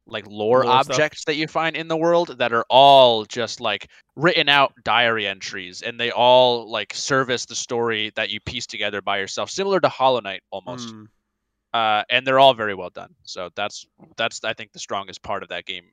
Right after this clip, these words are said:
Speaker 1: as a whole for me is its writing.
Speaker 2: All right. How many do we have so far?
Speaker 1: Three and a half.
Speaker 2: Three and a half. Uh, I thought Loop Hero had really good writing.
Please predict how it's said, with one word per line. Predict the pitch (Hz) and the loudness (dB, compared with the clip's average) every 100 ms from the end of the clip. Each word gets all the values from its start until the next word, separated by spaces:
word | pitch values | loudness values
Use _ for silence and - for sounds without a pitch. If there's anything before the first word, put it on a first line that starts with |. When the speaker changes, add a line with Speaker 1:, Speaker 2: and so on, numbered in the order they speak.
| _ _ | _ _
Speaker 1:
as | 110 95 | -8 -8
a | 90 | -12
whole | 101 92 | -8 -8
for | - - | -10 -20
me | - | -20
is | - | -20
its | - - | -20 -20
writing. | 55 - _ _ _ _ _ _ _ _ _ _ _ _ _ _ | -20 -20 _ _ _ _ _ _ _ _ _ _ _ _ _ _
Speaker 2:
All | 135 | -14
right. | 117 143 _ _ _ _ _ _ _ - - _ _ _ | -12 -14 _ _ _ _ _ _ _ -20 -20 _ _ _
How | - | -16
many | 131 143 | -14 -12
do | |
we | 156 | -12
have | 156 151 | -12 -14
so | 165 | -16
far? | - 156 156 - _ _ _ _ _ _ _ _ _ _ - | -12 -12 -12 -16 _ _ _ _ _ _ _ _ _ _ -10
Speaker 1:
Three | 110 | -8
and | 92 | -8
a | |
half. | - 101 - _ _ | -10 -14 -16 _ _
Speaker 2:
Three | 107 113 | -18 -16
and | 110 | -16
a | |
half. | 110 110 117 _ _ _ _ _ - | -14 -16 -18 _ _ _ _ _ -10
Uh, | 123 123 127 131 131 _ _ _ _ _ _ _ _ 143 | -4 -2 -2 -4 -6 _ _ _ _ _ _ _ _ -6
I | |
thought | 165 208 | 0 0
Loop | 131 135 - | -2 -8 -8
Hero | 123 113 | -8 -8
had | 113 110 | -10 -12
really | 110 117 104 | -14 -14 -14
good | 107 | -14
writing. | 104 107 107 120 | -12 -12 -12 -16